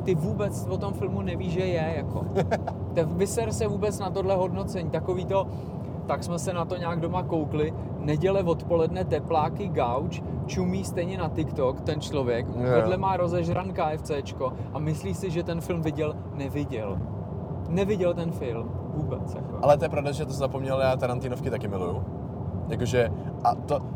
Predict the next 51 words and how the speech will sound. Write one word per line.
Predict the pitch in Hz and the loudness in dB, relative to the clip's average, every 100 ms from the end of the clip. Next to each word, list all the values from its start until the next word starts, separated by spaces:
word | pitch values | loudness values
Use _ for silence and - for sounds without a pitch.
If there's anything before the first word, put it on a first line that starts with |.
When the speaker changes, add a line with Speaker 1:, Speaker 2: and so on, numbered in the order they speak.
| - | -4
Speaker 2:
a | - | -2
to | 151 | 0
musím | 165 175 165 | 0 -2 -2
říct, | 113 120 - - - - - - - - - - | -2 -2 -6 -8 -8 -8 -8 -8 -8 -8 -8 -4
já | 110 131 135 | 4 4 4
jsem, | - 139 135 135 | 2 2 2 0
mě | 135 | -2
to | 131 | 0
naši | 147 135 147 | 0 0 0
nedovolovali, | 131 120 113 113 117 | 0 0 2 2 0
když | 117 | -2
jsem | 123 | -2
byl | 127 | 0
mladší, | 104 - - - - | -2 -2 -4 -4 -4
ani | 117 123 | -2 2
Pulp | 117 | 2
Fiction, | 113 123 - 120 117 113 | 2 -4 0 2 2 2
sam-, | - 107 92 | -2 -2 0
logicky, | 104 - - | -2 -2 -4
že | 110 107 | -2 0
jo, | 110 165 | 2 2
Speaker 1:
To | |
Speaker 2:
ani, | 226 | 2
Speaker 1:
chápu. | 214 185 170 - - - | 2 -2 -4 -6 -6 0
Speaker 2:
ani | 123 127 | 2 2
Killa | 123 120 | 4 4
Billa. | 113 98 135 170 - - | 6 4 4 0 -4 -4
Speaker 1:
Jasně. | - 127 - 131 - - - | -6 -6 -4 -6 -6 -4 0
Speaker 2:
Pak | 139 | 2
jsem | - 139 | 2 -2
viděl | 131 123 127 127 127 127 127 | 0 4 6 6 6 4 4
první | 131 | 2
Speaker 1:
Počkej, | 135 143 | 4 2
Speaker 2:
se- | |
Speaker 1:
kurva, | 156 147 135 | 6 6 6
kolik | 131 143 131 | 4 2 2
tě | 139 | -2
bylo, | 127 131 127 | -2 0 0
když | 123 | -2
byl, | 135 131 | -2 2
já | 123 123 | 2 2
byl | 127 | 0
na | 131 | -2
Kill | 123 139 131 | -2 -2 -2
Bill | 131 123 127 | 0 -2 -2
normálně | 127 123 117 127 | -2 -2 -2 -4
v | 127 | -4
kině? | - 120 156 175 - | -4 -4 -4 -4 -4
Kolik | - 131 | -4 -4
ti | - | -6
bylo? | 117 113 127 170 | -6 -4 -2 -2